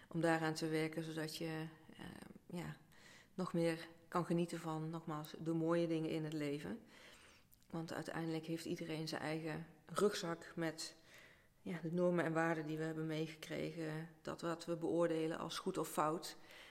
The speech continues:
En dat maakt gewoon hoe we reageren op bepaalde situaties. Dus je kan ook niet, eh, het leven doorgaan zonder daar stil bij te staan. Zonder je daar bewust van te zijn. Als je tenminste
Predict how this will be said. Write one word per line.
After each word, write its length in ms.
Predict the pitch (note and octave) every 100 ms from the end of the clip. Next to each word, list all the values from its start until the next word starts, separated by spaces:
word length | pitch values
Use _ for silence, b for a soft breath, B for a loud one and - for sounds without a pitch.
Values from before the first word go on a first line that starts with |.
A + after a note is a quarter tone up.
| B B -
En 140 | F3
dat 140 | F3+
maakt 280 | G3 F#3 F#3
gewoon 240 | - E3+ F3
hoe 180 | F3+
we 160 | F3 E3+
reageren 600 | F3 E3+ E3 F#3 G3 F3
op 80 | E3+
bepaalde 340 | E3+ E3 E3
situaties. 720 | E3 E3 - F#3 G3+ E3 E3 -
Dus 300 | D3 - B B B B B - -
je 100 | D#3+
kan 220 | G3+ G3+
ook 100 | F#3+
niet, 500 | F#3 F#3+ - - - - - -
eh, 120 | F3
het 420 | D#3 - E3+ F3 F3+
leven 380 | F3 F3+ E3+
doorgaan 600 | E3 F3 F3 E3+ D#3+ D#3+
zonder 300 | D#3+ F3+ F3
daar 360 | D#3 D#3+ E3 - F#3
stil 300 | - A3 G#3
bij 140 | D#3
te 120 | D3+ -
staan. 420 | - - - -
Zonder 420 | - F3 E3 D#3+ F3 B B B B B _ -
je 180 | - E3+
daar 180 | E3+ E3
bewust 340 | E3 F3 G3+
van 180 | - D#3
te 140 | D#3 D#3
zijn. 400 | D#3 D3 D3+ - - - - - _
Als 200 | D#3 D#3
je 60 | E3
tenminste 540 | E3 D#3 D#3 -